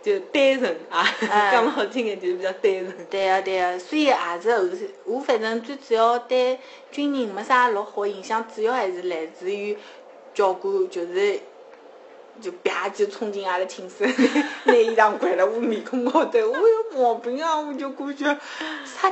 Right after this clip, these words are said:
Speaker 2: 体啦？又没做啥咯？侬讲，比如讲，侬讲几点钟开始查，葛末也可以的，晓得对伐？我看到哦，辰光到了，拿搿物事收拾起来。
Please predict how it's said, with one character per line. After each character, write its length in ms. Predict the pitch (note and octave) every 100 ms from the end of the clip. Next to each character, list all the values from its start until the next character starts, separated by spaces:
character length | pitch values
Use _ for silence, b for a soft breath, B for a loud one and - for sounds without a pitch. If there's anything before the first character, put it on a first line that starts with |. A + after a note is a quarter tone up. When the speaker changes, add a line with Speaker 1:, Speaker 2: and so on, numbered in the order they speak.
| F#4+
Speaker 2:
体 120 | -
啦？ 200 | C4 B3
又 40 |
没 160 | C#4 D#4
做 180 | D#4 C4
啥 160 | C4+ C4
咯？ 140 | A#3+ B -
侬 160 | D4
讲， 300 | D4+ C#4 C4+ - _ _
比 80 | C#4+
如 40 |
讲， 180 | D4 B3
侬 80 | A#3
讲 140 | A#3
几 140 | A3+ A3+
点 120 | D4
钟 180 | B3+ D#3
开 160 | - G3
始 160 | F3+
查， 160 | E3+ D3+ E3 -
葛 80 |
末 100 | C#4
也 200 | F#3+ F3+ F#3+
可 160 | - F3+
以 160 | F#3+
的， 100 | G#3
晓 140 | F3 D#3
得 60 |
对 100 | D#3+
伐？ 200 | D#3+ D3+ B B
我 80 | F3+
看 140 | F#3 -
到 120 | F3
哦， 140 | F#3
辰 120 | E3 E3+
光 180 | G3 A3+
到 120 | D3+
了， 160 | D#3
拿 100 | D#3+
搿 300 | E3 D3+ E3 E3
物 60 |
事 60 | D#3+
收 180 | - G#3
拾 220 | G3+ D3+
起 160 | -
来。 80 | F3